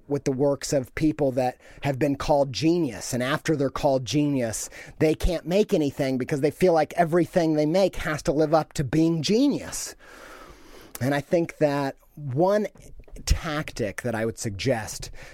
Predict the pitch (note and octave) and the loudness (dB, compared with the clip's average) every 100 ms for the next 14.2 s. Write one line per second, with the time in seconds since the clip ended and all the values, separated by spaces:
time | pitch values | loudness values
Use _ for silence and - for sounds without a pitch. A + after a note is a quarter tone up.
0 | - C3+ G#2 C#3+ B2 - - A#2 F#2+ C3+ | -8 -4 -2 0 0 -2 -12 -8 -2 0
1 | D3 C#3+ C3 B2+ B2 A#2+ A2+ G#2+ A2+ A#2 | 2 0 0 -2 -2 -2 -4 -6 -6 -6
2 | G#2+ - - A2 - G#2 G#2 F2+ E2+ F#2 | -6 -8 -8 -6 -4 -4 -4 -6 -6 -8
3 | F#2 - - B2+ G#2+ G#2 F2 - - - | -8 -6 -4 -2 -4 -6 -10 -12 -18 -20
4 | - - - F#2+ G#2 - - A2 G2+ G2 | -20 -16 -6 -4 -4 -6 -8 -6 -6 -6
5 | G2+ - D#3 C#3 C3+ A#2+ A2 A2 A#2 A#2 | -6 -2 0 2 0 -2 -6 -4 -4 -4
6 | A#2+ B2 - B2 G#2+ A2+ A#2 A2+ - - | -4 -6 -6 -4 -4 -4 -2 -4 -6 -8
7 | - A#2 A#2 A2+ A2+ G#2+ - - - - | -4 -2 0 -2 -4 -6 -10 -14 -6 -4
8 | B2+ G#2+ A#2 - G#2+ G2+ D3 C#3+ C#3 B2+ | -4 -4 -4 -4 -6 -4 0 2 4 2
9 | A2+ - - - - - - - - - | 0 -8 -20 -20 -20 -20 -20 -20 -20 -20
10 | - _ - - - E3+ - A2 A2+ G#2+ | -20 _ -20 -20 -20 -16 -8 -6 -2 -2
11 | G#2 G2+ G#2 G#2 G2 G2 G2+ G2 - A2+ | 0 0 -2 -2 -4 -4 -4 -6 -8 -6
12 | C3 C#3 D3+ - D3 C#3+ D#3 - - A3+ | -2 -2 -2 -2 -2 -2 -4 -6 -2 0
13 | A3+ - A#3 G#3 A#3 A#3 G#3+ - C4+ C#4 | 0 2 0 0 0 0 0 4 6 6
14 | F3 G3+ | 0 -6